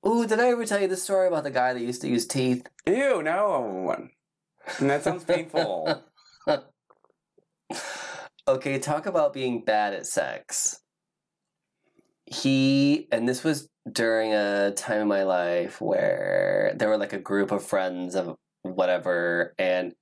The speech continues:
Speaker 1: over the course of a period of time, at least three of my friends and I had all slept with this person.
Speaker 2: Mm-hmm.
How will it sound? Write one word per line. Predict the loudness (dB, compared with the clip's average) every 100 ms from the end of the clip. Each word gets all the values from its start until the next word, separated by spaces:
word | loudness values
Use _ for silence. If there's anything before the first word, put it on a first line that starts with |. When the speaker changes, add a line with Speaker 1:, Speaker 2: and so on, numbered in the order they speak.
| _ _ _ _ _ -2
Speaker 1:
over | 0 0 -4
the | -6
course | -2 -2 -2
of | -6
a |
period | -8 -4 -2
of | -2
time, | -6 -2 0 2 0 -2 -4 -4 -4 -10 -20 -20 -20 _ _ -4
at | -2 0
least | 2 2 2 -4 -8
three | -4 0 2 2
of | 2
my | 0 0
friends | 0 -2 -2
and | -4
I | -4 -2 -2 -4
had | -6 -10 -2
all | 2 4 4 4 4 2 -4 _ _ _ -6
slept | 0 -2 -2
with | -10
this | -12 -16 _ _
person. | -10 -6 -4 -2 0 2
Speaker 2:
Mm-hmm. | 2 0 0